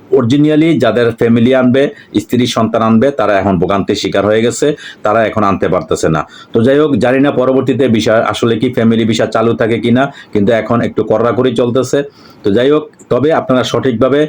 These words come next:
যদি করেন তাহলে হয়তোবা আপনাদের এই ফ্যামিলি ভিসা সম্পর্কে সমস্যা না হইতে পারে। তো এইটা হচ্ছে মেইন কথা, আপনাদের মেডিকেল লাগবে না,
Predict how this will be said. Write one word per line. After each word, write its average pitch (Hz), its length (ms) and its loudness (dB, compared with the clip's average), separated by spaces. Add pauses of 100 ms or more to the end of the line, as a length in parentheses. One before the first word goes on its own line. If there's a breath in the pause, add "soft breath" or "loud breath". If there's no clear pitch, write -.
(260 loud breath)
যদি 113 180 2
করেন 131 340 0
তাহলে 107 280 0
হয়তোবা 101 380 0
আপনাদের 98 380 0 (320 loud breath)
এই 95 120 0
ফ্যামিলি 110 360 0
ভিসা 110 200 0
সম্পর্কে 123 480 -2
সমস্যা 101 400 -2
না 95 160 0
হইতে 90 240 -2
পারে। 82 280 0 (360 loud breath)
তো 117 140 2
এইটা 127 280 0
হচ্ছে 147 280 0
মেইন 135 220 0
কথা, 143 280 0
আপনাদের 117 360 0
মেডিকেল 107 360 0
লাগবে 123 260 0
না, 151 160 0